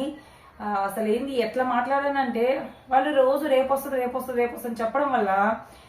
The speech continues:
నాకు చిరాకు వచ్చి ఈ రోజు తమాషా అయిపోయింది మీకు అది ఇదని బట్ గట్టిగా వేసుకున్నా. తిట్ట-, తిట్టలేదు, గట్టిగా మాట్లాడా. ఇంకా ఒక ఆయన కస్టమర్ కేర్ అయిన సుపీరియర్ మాట్లాడితే ఆయన కాల్ బ్యాక్ చేసి నిన్న మొన్న చేసి అప్‌డేట్ ఇచ్చి నాకు నిన్నైతే రీఫండ్ పడింది. అది కూడా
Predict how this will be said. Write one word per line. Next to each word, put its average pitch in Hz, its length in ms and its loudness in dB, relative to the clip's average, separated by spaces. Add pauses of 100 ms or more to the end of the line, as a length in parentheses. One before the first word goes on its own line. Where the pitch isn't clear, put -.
(160)
నాకు 269 200 2
చిరాకు 285 400 2
వచ్చి 262 180 0
ఈ 233 200 -4
రోజు 262 320 4
తమాషా 254 440 2
అయిపోయింది 220 360 -4
మీకు 214 200 -6
అది 220 220 0
ఇదని 240 200 -2
బట్ 214 380 -6
గట్టిగా 247 400 -4
వేసుకున్నా. 226 360 -4
తిట్ట-, 254 360 -6
తిట్టలేదు, 262 480 -2 (400)
గట్టిగా 302 240 -2
మాట్లాడా. 240 480 2 (560)
ఇంకా 247 220 2 (460)
ఒక 247 180 2
ఆయన 269 180 8
కస్టమర్ 269 400 -2
కేర్ 247 180 0
అయిన 233 220 0
సుపీరియర్ 262 480 2
మాట్లాడితే 220 420 0
ఆయన 220 280 0
కాల్ 214 260 -2
బ్యాక్ 226 260 0
చేసి 214 220 -6
నిన్న 214 280 -2 (540)
మొన్న 214 340 2
చేసి 214 300 -2 (440)
అప్‌డేట్ 220 320 2
ఇచ్చి 233 260 -6 (400)
నాకు 254 300 4
నిన్నైతే 240 400 0
రీఫండ్ 240 360 -2
పడింది. 214 280 0
అది 196 120 -2
కూడా 214 180 0